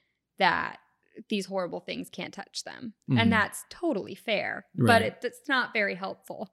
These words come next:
Speaker 2: Mm-hmm.
Speaker 1: And it doesn't help other people.
Speaker 2: Right.
Speaker 1: And we're humans, like, we,
Speaker 2: Mm-hmm.
Speaker 1: we're social creatures. We should be more concerned with other people and
Speaker 2: Right.
Speaker 1: connect and
Speaker 2: Yeah, I mean,
Speaker 1: I
Speaker 2: that's,
Speaker 1: don't
Speaker 2: that's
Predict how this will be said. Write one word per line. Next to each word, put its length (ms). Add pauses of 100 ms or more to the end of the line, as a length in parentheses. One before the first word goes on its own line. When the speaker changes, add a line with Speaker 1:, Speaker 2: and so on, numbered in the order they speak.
Speaker 2:
Mm-hmm. 400
Speaker 1:
And 120
it 100
doesn't 440 (140)
help 240
other 200
people. 480 (280)
Speaker 2:
Right. 260 (920)
Speaker 1:
And 200
we're 240 (340)
humans, 680
like, 220
we, 240
Speaker 2:
Mm-hmm. 160
Speaker 1:
we're 180
social 380
creatures. 400
We 100
should 320 (1080)
be 140
more 180
concerned 440
with 120
other 220
people 400
and 160 (100)
Speaker 2:
Right. 160
Speaker 1:
connect 280
and 300 (760)
Speaker 2:
Yeah, 220
I 80
mean, 120
Speaker 1:
I 40
Speaker 2:
that's, 260
Speaker 1:
don't 160
Speaker 2:
that's 160